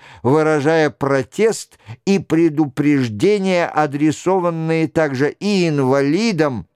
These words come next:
на которых, однако, это производит смутное, неопределенное впечатление, ведь старые головы нелегко воспринимают новое, да и, говорят, Делоне был щедр на напитки.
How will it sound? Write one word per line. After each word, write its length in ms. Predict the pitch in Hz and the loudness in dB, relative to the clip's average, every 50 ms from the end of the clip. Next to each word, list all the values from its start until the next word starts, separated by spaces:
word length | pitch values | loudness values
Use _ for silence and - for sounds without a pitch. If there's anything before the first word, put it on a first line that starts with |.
| _ _ - | _ _ -2
на 180 | 165 175 175 | -2 0 0
которых, 540 | 143 - 147 135 127 - 180 202 208 185 - | 0 -2 -2 -2 0 0 0 0 0 0 -2
однако, 680 | 185 180 160 147 160 175 180 165 - 175 175 160 - - - | -2 -4 -4 -4 -2 -2 -2 -2 0 0 -2 -2 -2 -4 -2
это 400 | 143 160 170 175 - - 196 185 | 0 0 0 0 0 -2 -4 -4
производит 920 | 143 - - 165 175 165 160 156 143 143 147 147 160 151 139 143 143 - - | -2 -2 -2 0 0 2 2 0 0 0 0 0 0 0 0 0 -2 -4 -6
смутное, 1300 | - - - - 135 139 143 143 143 151 156 170 170 - _ - 170 180 185 190 185 185 190 190 185 170 - - - - | -12 -8 -4 0 0 2 2 2 2 2 2 0 -2 -4 _ -8 -6 -2 -2 0 2 2 2 2 0 -2 -4 -10 -18 -12
неопределенное 1600 | - 175 196 202 214 214 202 208 185 160 196 196 208 208 170 190 214 208 180 147 147 143 139 135 135 135 135 143 143 143 143 143 | -6 -4 0 0 2 2 0 0 -2 -2 -4 -4 -4 -4 -2 -2 0 2 2 4 4 2 2 0 -4 -6 -4 -2 0 0 0 0
впечатление, 1040 | - - - 143 135 - 151 143 - - 131 139 143 143 135 131 139 143 143 131 - - - - | -2 -4 -6 -6 -4 -2 -2 -4 -2 0 0 2 2 2 0 0 0 0 0 -2 -4 -8 -12 -4
ведь 240 | 110 120 135 127 - | 0 0 0 0 -2
старые 560 | - - - 117 127 147 147 143 127 127 127 | -6 -6 -2 0 0 2 2 2 2 0 0
головы 720 | 110 95 98 110 131 165 190 185 175 156 143 135 127 - _ _ - | -2 -2 0 0 2 2 2 0 2 2 2 0 0 -2 _ _ -10
нелегко 960 | 135 151 156 170 180 165 151 151 147 135 - - - - - 156 196 220 214 | -6 -4 -2 0 0 2 2 2 2 0 -2 -6 -12 -4 0 2 2 2 2
воспринимают 960 | 196 208 196 - - - - 175 185 180 190 190 190 196 202 202 202 175 - - | 2 0 -2 -2 -6 -10 -6 -6 -4 -2 0 0 2 2 2 0 0 -2 -4 -4
новое, 800 | - 190 190 202 214 226 220 214 190 151 143 135 127 123 117 - - - - - - | -4 -2 0 2 2 2 2 2 2 2 0 0 0 0 -2 -4 -8 -16 -10 -4 0
да 320 | 135 135 135 139 160 170 | 0 2 2 4 2 4
и, 220 | 165 160 160 156 | 2 2 2 0
говорят, 800 | 147 139 151 151 151 147 147 143 143 139 147 160 170 135 - - - - | 0 0 0 2 2 4 4 2 2 2 2 2 0 -2 -4 -8 -10 -8
Делоне 840 | 135 127 120 147 147 139 135 135 135 131 131 131 135 143 165 185 196 | -4 -2 0 2 2 2 2 2 2 2 0 0 0 0 0 0 -2
был 320 | 165 147 143 139 135 127 | 0 0 2 2 2 0
щедр 600 | 113 - - - - 123 135 151 147 147 139 139 135 | -2 -6 -8 -4 0 0 0 0 0 0 0 0 2
на 180 | 135 135 131 | 0 0 0
напитки. 1120 | 131 123 123 120 113 - - - 135 190 233 202 - - - - - 98 90 71 - - | 2 2 0 0 0 -2 -6 -6 -4 -2 -4 -4 -6 -12 -16 -8 -4 -2 -2 -2 -4 -8